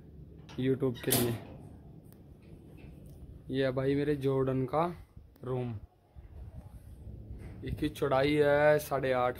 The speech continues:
फुट और लंबाई है इसकी साढ़े ग्यारह फुट। ये अभी वॉश करके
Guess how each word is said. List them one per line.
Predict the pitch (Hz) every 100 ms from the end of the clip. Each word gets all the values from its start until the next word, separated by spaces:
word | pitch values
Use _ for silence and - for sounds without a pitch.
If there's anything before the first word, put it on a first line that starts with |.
| -
फुट | 175 - - 139
और | 135
लंबाई | 139 131 131 135 139
है | 131
इसकी | 131 - 180
साढ़े | - 151 156
ग्यारह | 123 117 113 110
फुट। | 107 - - - - - - - - - - - - - - - - - - - - - - - _ - - - -
ये | 127 127 131
अभी | 131 131 139 135 135 131 _ _ _ _ - 117 113 - - - - - - - - - - - 117
वॉश | 131 139 143
करके | - 135 - 160